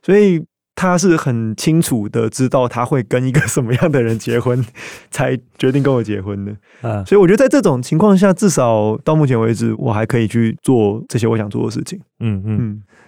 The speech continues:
Speaker 2: 你还记得你第一次人生中看到嘉明湖是什么时候吗？是哪一次登山旅程？
Speaker 1: 哦，是高一吧。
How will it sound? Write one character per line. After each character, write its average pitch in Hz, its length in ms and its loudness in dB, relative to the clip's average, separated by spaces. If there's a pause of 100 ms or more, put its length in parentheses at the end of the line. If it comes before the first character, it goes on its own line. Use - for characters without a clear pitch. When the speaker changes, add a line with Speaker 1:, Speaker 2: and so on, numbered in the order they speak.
(200)
Speaker 2:
你 135 120 2
还 151 160 2
记 220 180 0
得 127 200 2
你 120 160 0
第 151 240 0
一 151 40 0
次 143 300 0
人 113 160 2
生 127 180 0
中 123 140 -2
看 127 140 0
到 120 60 0
嘉 113 200 0
明 101 160 0
湖 95 180 -2
是 104 220 0
什 92 160 -6
么 87 80 -6
时 90 140 -6
候 92 160 -2
吗？ 90 160 -4
是 - 140 -4
哪 107 140 0
一 95 40 -4
次 110 120 -4
登 107 160 -2
山 107 300 -2
旅 113 840 0
程？ 139 140 2
Speaker 1:
哦， 127 320 0
是 151 420 2
高 143 560 0
一 143 240 -2
吧。 - 240 -4